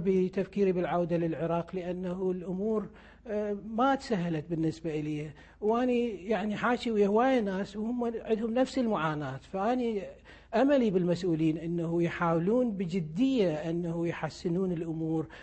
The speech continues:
للكفاءات، لأنه الكفاءات أكثرهم اللي أنا ملتقي بهم في بريطانيا يحبون يرجعون للعراق، يحبون يخدمون البلد،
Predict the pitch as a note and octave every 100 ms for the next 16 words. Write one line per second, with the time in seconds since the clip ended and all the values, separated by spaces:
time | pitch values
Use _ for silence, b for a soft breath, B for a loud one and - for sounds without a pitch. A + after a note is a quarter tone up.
0 | B - E3+ F#3 - E3 D3+ D#3+ D#3+ -
1 | F#3 F#3+ G3+ A3+ G#3+ A3 A#3+ B3+ - -
2 | - A3 - - C4+ C4+ G#3+ G3 F3+ F3+
3 | F3 F3 F#3 F3+ F#3 E3 D#3+ D#3+ D3+ D#3
4 | D#3+ D3+ D3 D3+ D3+ D#3 E3 B B B
5 | G#3 G3+ E3+ F3+ A3+ A#3 G3 G3 F3 F3
6 | E3+ D3+ E3 E3 D3+ F3 E3+ D3+ F3 A3+
7 | - G3 F#3+ F#3 E3+ D#3+ E3 E3+